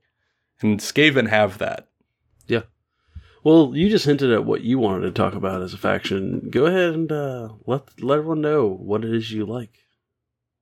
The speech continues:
Speaker 1: Oh my god, I've, I've mentioned it before, I will say it again. For me, there is one faction that I will never consider selling despite my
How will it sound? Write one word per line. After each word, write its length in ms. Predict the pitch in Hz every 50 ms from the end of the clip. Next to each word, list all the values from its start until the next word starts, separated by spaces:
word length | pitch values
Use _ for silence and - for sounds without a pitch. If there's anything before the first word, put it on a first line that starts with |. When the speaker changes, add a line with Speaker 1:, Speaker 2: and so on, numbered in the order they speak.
| _ _ _ _ _ _ _ _ - -
Speaker 1:
Oh 160 | - 131 139
my 140 | 127 120 104
god, 400 | 95 - 107 104 104 101 98 - -
I've, 420 | - 113 120 117 107 101 - - _ -
I've 220 | 113 117 113 117
mentioned 280 | 143 143 139 - 135 131
it 100 | 131 -
before, 460 | 110 - - 139 131 131 131 127 -
I 80 | 90
will 140 | 104 101 101
say 260 | 101 - - 113 110
it 60 | 110 110
again. 460 | 107 113 107 107 101 98 98 87 - _ _ _ _ _ _
For 200 | _ _ - 123
me, 260 | 120 147 160 175 185 180
there 200 | 151 147 127 117
is 140 | 110 104 113
one 240 | 127 151 165 170
faction 720 | 160 - 175 156 143 143 143 - 143 139 135 135 135 135
that 140 | - 113 107
I 120 | 107 104 104
will 320 | 104 104 104 101 - - _ _ _ _ _ _ _ _ _ _ _ _ - - - -
never 540 | 117 120 127 139 151 160 160 147 160 156
consider 460 | 147 - 156 139 131 - 143 131 131 123
selling 460 | - - 117 107 107 107 104 107 101
despite 640 | 107 104 - - - - 120 120 120 117 - - -
my 580 | - 113 110 107 107 104 104 101 101 101 101 -